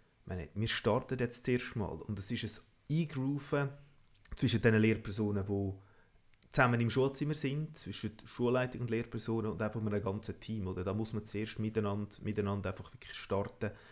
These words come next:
bevor man dann kann so Vollgas geben oder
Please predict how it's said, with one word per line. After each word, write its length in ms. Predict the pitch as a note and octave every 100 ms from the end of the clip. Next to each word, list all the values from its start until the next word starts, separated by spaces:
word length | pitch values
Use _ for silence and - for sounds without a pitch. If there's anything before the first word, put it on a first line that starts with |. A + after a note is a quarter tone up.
| -
bevor 360 | - G#2 A#2 A#2
man 140 | G#2+ G#2
dann 100 | G#2
kann 280 | G2+ G2+ G2+ - - -
so 480 | - - G#2 G2+ - - - - - - - -
Vollgas 640 | - A#2+ C3 C3+ B2 B2
geben 240 | - A#2 A2+
oder 180 | G#2